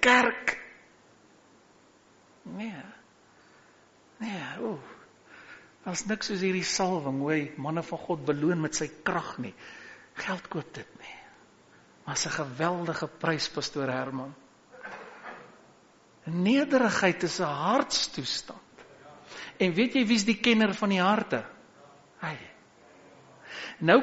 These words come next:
praat jy goed oor mense, maar jy ken nie eens daai ou se hart nie. Wie, wat doen jy?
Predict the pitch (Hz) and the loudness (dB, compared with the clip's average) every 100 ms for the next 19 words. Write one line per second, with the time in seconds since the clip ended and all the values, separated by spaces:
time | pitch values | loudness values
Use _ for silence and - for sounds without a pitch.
0 | - 254 254 254 247 220 254 208 240 196 | 8 8 10 10 6 6 4 6 10 10
1 | 180 175 208 208 - 165 156 185 196 233 | 10 6 6 4 2 2 6 4 4 2
2 | 233 240 220 190 185 190 185 170 151 165 | 4 6 6 6 6 4 4 4 4 4
3 | - 139 208 208 151 190 151 | 0 -2 0 0 2 2 2